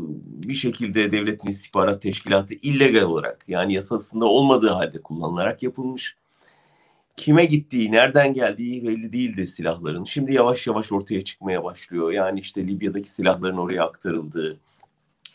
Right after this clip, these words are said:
ve ağırlıkla oradaki cihatçı gruplara aktarıldığı, bir kısmının işidin eline geçtiği bizzat aracılık yapanlar tarafından <clears throat> gösteriliyor. Ee, Türkiye bir politi-, belli ki hükümet bir politika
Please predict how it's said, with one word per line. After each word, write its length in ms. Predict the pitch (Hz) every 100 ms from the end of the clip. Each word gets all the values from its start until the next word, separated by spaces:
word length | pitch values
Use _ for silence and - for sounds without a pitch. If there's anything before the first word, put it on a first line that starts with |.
| -
ve 220 | 104 98
ağırlıkla 580 | 95 104 104 120 - 113
oradaki 420 | 107 101 101 104
cihatçı 400 | 98 95 95 120
gruplara 500 | 107 98 - 85 82
aktarıldığı, 580 | 76 - 78 73 71 73
bir 120 | 101
kısmının 320 | 113 117 110
işidin 400 | 104 - 110 104
eline 260 | 92 87 82
geçtiği 580 | 78 76 - 80 73 _ _ _ _ _
bizzat 340 | 123 135 139 139
aracılık 420 | 113 117 127 127
yapanlar 500 | 117 117 113 127 123
tarafından 640 | 113 104 104 101 101 101 - _
<clears throat> 240 | - 135 95
gösteriliyor. 760 | 101 - - 85 78 76 64 _ _ _ - - - _ _ _ -
Ee, 340 | - 139 139 147
Türkiye 440 | 170 160 151 147
bir 120 | 151
politi-, 280 | 147 135 -
belli 260 | 143 127 127
ki 200 | 143 135
hükümet 540 | 135 - 123 127 135
bir 120 | 131
politika 640 | 131 120 113 - 113 101